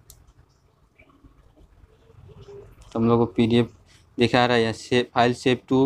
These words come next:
download folder। तो आपका जो file PDF होगा, वो आपको direct आपका download option पर जाकर आपका save हो जाएगा।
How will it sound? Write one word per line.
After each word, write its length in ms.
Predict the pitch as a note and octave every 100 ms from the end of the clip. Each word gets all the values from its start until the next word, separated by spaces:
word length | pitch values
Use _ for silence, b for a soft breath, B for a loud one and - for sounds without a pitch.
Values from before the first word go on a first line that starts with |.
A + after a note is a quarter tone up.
| C#3
download 420 | A2+ A#2 A#2+ B2+
folder। 340 | - A#2+ A2+ G2 - b b b _ -
तो 80 | A2
आपका 200 | G#2+ A#2+
जो 160 | B2
file 360 | A#2+ B2+ A#2 B2 -
PDF 340 | A#2+ A#2+ B2 C3
होगा, 260 | C3 A#2+
वो 200 | G#2+ A2+
आपको 320 | A2+ A2 - C#3+ - b b b _
direct 280 | - A2+ B2
आपका 300 | A#2 - D3 - _ _ -
download 460 | B2 A#2 B2 C3 - - -
option 300 | A#2 B2+ A#2+
पर 180 | D3 F3 _ _ _ _ _ B2 - - B2+
जाकर 340 | A#2 A2+ A#2 A#2+
आपका 300 | A2+ - D3 - _ _ _ _ _ _ _ _ _ _ - _ _ - _
save 200 | - B2
हो 100 | C3+
जाएगा। 320 | A#2 G#2 G#2